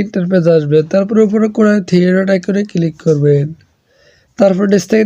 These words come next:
তিন নম্বর অপশন ওপেন ডট পিএলপি ফাইল, এখানে ক্লিক করবেন। তারপর উপরে ডট পিএলপি তে ক্লিক করবেন। Then ভিডিও ডেসক্রিপশন বক্স থেকে যে পিএলপি ফাইলটি ডাউনলোড করছে,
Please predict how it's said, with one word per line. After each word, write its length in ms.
তিন 180
নম্বর 240
অপশন 180
ওপেন 240
ডট 220
পিএলপি 320
ফাইল, 180
এখানে 220
ক্লিক 220
করবেন। 360
তারপর 280
উপরে 300
ডট 220
পিএলপি 360
তে 140
ক্লিক 300
করবেন। 340
Then 160
ভিডিও 280
ডেসক্রিপশন 560
বক্স 220
থেকে 220
যে 140
পিএলপি 440
ফাইলটি 260
ডাউনলোড 360
করছে, 240